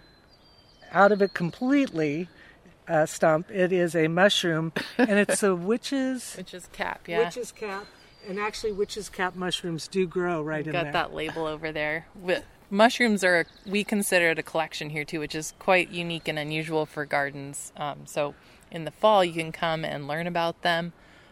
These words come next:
Speaker 2: with one of our many mushroom I D walks, or get more in depth with the mushroom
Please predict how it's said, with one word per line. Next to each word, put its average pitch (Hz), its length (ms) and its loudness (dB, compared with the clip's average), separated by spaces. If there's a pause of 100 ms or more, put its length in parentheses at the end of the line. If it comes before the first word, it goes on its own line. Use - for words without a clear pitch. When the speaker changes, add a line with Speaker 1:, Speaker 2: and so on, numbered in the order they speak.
(140)
Speaker 2:
with 151 360 -2
one 165 200 2
of 156 140 -2
our 151 120 0
many 156 300 -2
mushroom 151 460 -4
I 143 100 -6
D 165 260 -6
walks, 180 480 2
or 151 320 -2
get 151 280 -4
more 160 200 -4
in 151 120 -6
depth 156 280 -2
with 156 120 -6
the 156 60 -8
mushroom 147 540 -8